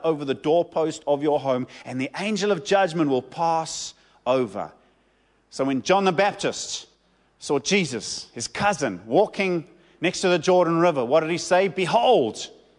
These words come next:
the Lamb of God who takes away the sin of the world."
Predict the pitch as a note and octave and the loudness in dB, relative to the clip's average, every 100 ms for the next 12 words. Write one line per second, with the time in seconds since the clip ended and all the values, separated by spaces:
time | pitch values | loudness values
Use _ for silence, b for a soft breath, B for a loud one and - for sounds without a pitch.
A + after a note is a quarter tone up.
0 | _ b b b - A2+ C3+ F#3 F#3 D3+ | _ b b b -2 2 2 4 2 2
1 | F3 D#3+ G#2 F2 G2 - _ b b C3 | 4 4 4 0 -6 -14 _ b b -12
2 | - D3+ C#3+ D3+ C3+ A2+ G2 G2 - b | -4 -2 0 0 2 2 0 -6 -14 b
3 | - - - C3+ A2+ A2+ G#2 G#2 F2+ D#2+ | -14 -8 -4 -2 -2 -4 -4 -6 -8 -12